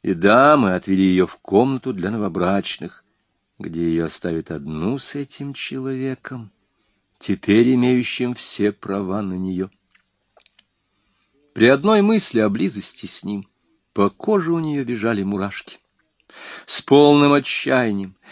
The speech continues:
изо всех своих сил она старалась прогнать от себя воспоминания о встрече на постоялом дворе во Фландрии, забыть черты лица,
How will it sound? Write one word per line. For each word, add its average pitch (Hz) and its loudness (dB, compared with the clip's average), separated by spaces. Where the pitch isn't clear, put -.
изо 131 6
всех 160 4
своих 160 2
сил 131 2
она 123 4
старалась 135 0
прогнать 131 2
от 160 -2
себя 156 2
воспоминания 151 0
о 143 0
встрече - 0
на 117 -4
постоялом 110 0
дворе 104 4
во 95 2
Фландрии, 98 -2
забыть 131 0
черты 156 0
лица, 107 -4